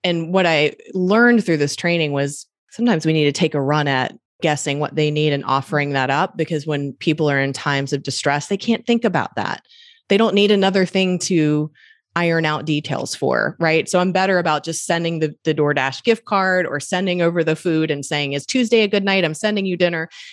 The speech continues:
instead of saying, "What can I do? What can I do?" So that was such an upgrade for me and, and the people around me. So I thank you for that. And that's just scratching the surface, because now I've got these avatars in my mind when I'm working with leaders about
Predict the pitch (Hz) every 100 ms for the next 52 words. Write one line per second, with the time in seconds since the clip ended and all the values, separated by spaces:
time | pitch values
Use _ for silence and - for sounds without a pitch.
0 | - 175 185 175 151 165 151 202 - 185
1 | 156 160 160 151 - 143 127 131 135 -
2 | 160 156 156 - - _ - 285 214 -
3 | 233 233 220 165 - 190 185 185 208 196
4 | 196 202 175 - 165 160 - - - 170
5 | - 190 165 151 139 131 139 143 131 -
6 | 220 240 196 190 190 202 190 190 185 202
7 | 208 - - - - - 190 214 220 208
8 | 240 - 233 220 220 196 180 262 240 131
9 | - 170 175 165 165 170 165 139 143 -
10 | 143 165 165 143 139 143 135 131 139 139
11 | 147 147 - - 175 156 156 151 147 143
12 | 165 196 139 127 123 151 139 131 135